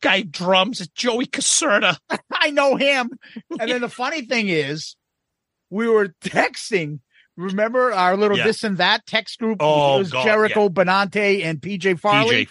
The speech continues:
Speaker 1: yeah, yeah.
Speaker 2: And <laughs> P J's like, "At least he remembered partial of his name. I'm the guy with the hat." <laughs>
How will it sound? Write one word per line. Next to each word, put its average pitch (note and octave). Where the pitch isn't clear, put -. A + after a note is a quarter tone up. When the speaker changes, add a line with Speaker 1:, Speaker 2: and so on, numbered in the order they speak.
Speaker 1:
yeah, B2+
yeah. A2+
Speaker 2:
And A3+
<laughs> -
P E4+
J's E4
like, D#4+
"At C4+
least -
he E4+
remembered D4+
partial C#4+
of A#3+
his A#3
name. A#3
I'm E4
the E4
guy D#4
with D#4
the C4
hat." D4
<laughs> -